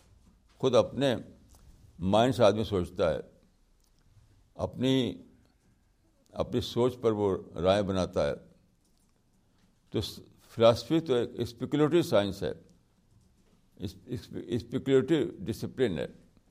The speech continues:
یعنی قیاسی علم۔ لیکن جو divine thought ہے، وہ base کرتا ہے مذہب پر، وہ، وہ revelation پر، اللہ کی طرف جو وحی آئی ہے،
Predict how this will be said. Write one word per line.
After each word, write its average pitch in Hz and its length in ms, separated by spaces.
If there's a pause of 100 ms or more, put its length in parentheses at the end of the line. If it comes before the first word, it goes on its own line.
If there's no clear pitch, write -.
(720)
یعنی 87 360 (100)
قیاسی 123 420
علم۔ 78 260 (1800)
لیکن 131 360
جو 107 400 (160)
divine 98 520
thought 101 320
ہے، 120 40
وہ 117 320 (560)
base 123 340
کرتا 120 320
ہے 127 60
مذہب 117 420
پر، - 120
وہ، 85 240
وہ 87 140
revelation 127 680
پر، 65 140 (960)
اللہ 110 380
کی 120 60
طرف 113 240
جو 95 140
وحی 135 240
آئی 98 240
ہے، 110 80